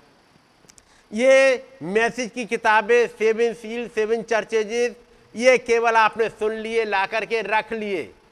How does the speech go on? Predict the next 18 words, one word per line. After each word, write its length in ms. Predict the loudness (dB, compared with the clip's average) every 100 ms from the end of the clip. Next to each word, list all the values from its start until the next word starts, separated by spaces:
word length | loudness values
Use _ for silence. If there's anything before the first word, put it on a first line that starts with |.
| _ _
ये 260 | -6 2 4
कोई 220 | 4 0
फायदा 320 | 2 0 0
नहीं 160 | -4 -6
करेंगे, 380 | -10 -10 -16 -20 _ _ _ _ _ _ _ _ _ _ _ _ _ _ _ _ _ -6
कोई 120 | -4
फायदा 260 | -4 -6
नहीं 120 | -8 -12
करेंगे। 280 | -16 -18 -20 _ _ _
लोग 340 | 0 6 8 8
अप्रिशिएट 580 | 2 2 0 2 2
करेंगे, 380 | 0 -2 -4 -8
क्या 420 | -10 -14 4 4
नॉलेज 420 | 4 0 0 0 0
है 60 |
इनके 200 | -4 -6
पास 200 | -10 -10 -12
में, 100 | -20